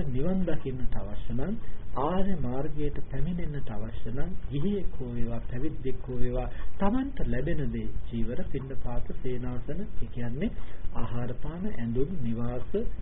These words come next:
සහ Tamanගේ මූලික අවශ්‍යතාවයන් පිළිබඳව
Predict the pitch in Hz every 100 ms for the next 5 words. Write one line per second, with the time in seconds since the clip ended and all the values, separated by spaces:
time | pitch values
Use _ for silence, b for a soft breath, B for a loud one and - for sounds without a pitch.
0 | - - 180 226 175 170 180 180 175 143
1 | 170 180 - 147 139 - - 151 147 147
2 | 139 - 139 143 147